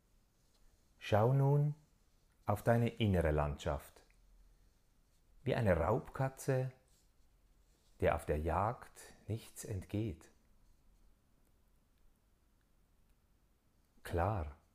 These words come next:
Verweile in einem Augenblick,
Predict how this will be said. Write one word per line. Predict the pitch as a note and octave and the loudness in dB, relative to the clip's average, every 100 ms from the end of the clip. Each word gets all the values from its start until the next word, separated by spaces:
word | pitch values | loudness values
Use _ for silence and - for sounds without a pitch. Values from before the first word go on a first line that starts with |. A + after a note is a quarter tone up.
| _ _ _ _ _ _ _ _ _ _ - _ - _ _ - _ | _ _ _ _ _ _ _ _ _ _ -20 _ -20 _ _ -20 _
Verweile | - G2 G2 A#2 C#3 F#2+ D#2+ | 0 2 4 4 4 2 -2
in | - F#2 | -4 -4
einem | F2 F2 F2 | -2 -2 0
Augenblick, | F2+ G2+ A#2 A2 A2+ A2+ - | 0 0 0 -2 -2 -4 -14